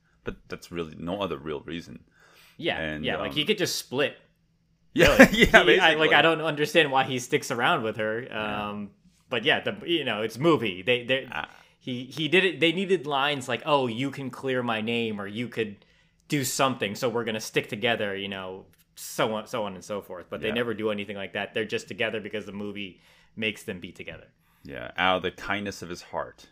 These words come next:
Speaker 1: because the power of love and all that shit. <laughs> I
Speaker 2: Well,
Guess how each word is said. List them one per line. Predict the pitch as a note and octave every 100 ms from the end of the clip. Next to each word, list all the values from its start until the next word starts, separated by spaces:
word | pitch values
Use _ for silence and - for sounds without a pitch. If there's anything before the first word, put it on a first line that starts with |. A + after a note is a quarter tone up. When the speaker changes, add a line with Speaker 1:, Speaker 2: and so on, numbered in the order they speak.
| _
Speaker 1:
because | - E2 D#2
the | -
power | - F2+ F#2+
of | F2+
love | G2+ F2 C#2
and | E2+
all | G#2 E2
that | E2
shit. | - - - -
<laughs> |
I | G3 - F#3 - D3+
Speaker 2:
Well, | C3+